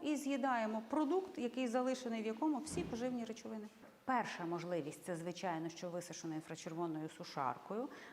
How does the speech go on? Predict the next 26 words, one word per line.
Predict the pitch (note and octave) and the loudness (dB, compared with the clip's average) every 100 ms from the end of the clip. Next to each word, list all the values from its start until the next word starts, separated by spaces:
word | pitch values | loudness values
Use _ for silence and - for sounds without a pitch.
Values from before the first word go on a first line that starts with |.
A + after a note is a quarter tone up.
| - | -2
Воно | A3 C#4+ | 2 2
вже | G3 | 0
певний | - C4+ C#4+ G#3 E3+ | 2 4 4 4 0
час | - A3 C4 - | 2 2 2 0
пройшло | - E3 D#3+ F#3+ C4+ | -2 -2 -2 0 2
все | D4 - E3 | 2 0 -2
рівно | B3+ A3+ E3 | -2 -2 -4
теплову | - E3+ E3+ F3 A#3+ - | -4 -4 -6 -4 -4 -2
обробку, | D#3 - C#3 B2 - - C4 F4 - - | -4 -2 -2 -2 -4 0 0 0 -6 -8
і | F#3+ | -6
він | D#3 G#3+ D#4 D#4 | -2 2 4 2
уже | F#3+ E3+ - F#3+ F4+ - | 0 -2 2 2 2 -2
пройшов | F#3+ F3 - A3+ D4+ | -2 -2 0 0 2
якийсь | A3 F3+ A#3+ C#4 - | 0 -2 -2 -2 -2
етап | F3 - G3+ - | -4 0 0 0
приготування. | - G#3 A3 G#3+ E3+ C#3 C#3+ D3+ - - - | -4 -2 -2 -4 -2 -2 -2 -6 -10 -16 -4
А | G3 G3 - F3+ | -2 -2 -4 -4
другий | G3 D#4+ G4+ D4+ G#3 E3+ F3 | 0 2 4 4 2 0 -2
етап, | E3 D#3+ C#3 - | -2 -2 -2 -6
це | - E4+ G4+ | -6 -4 -4
все-таки | - C#4+ D#4+ D#4+ C#4+ B3+ | -4 -2 -2 -4 -2 -2
наш | A3+ A3+ | -2 -6
технологічний, | - C4+ C4 A#3 G#3 A3 - A#3 A3 | -8 -4 -2 -2 -2 -4 -6 -6 -2
е, | A3+ G#3 G#3 G3+ G3+ G3 | -2 -2 -4 -4 -6 -6
такий | G3 G3+ G3+ | -8 -6 -4
невеличка | G3 F#3+ F#3+ G3+ - | -4 -4 -4 -6 -6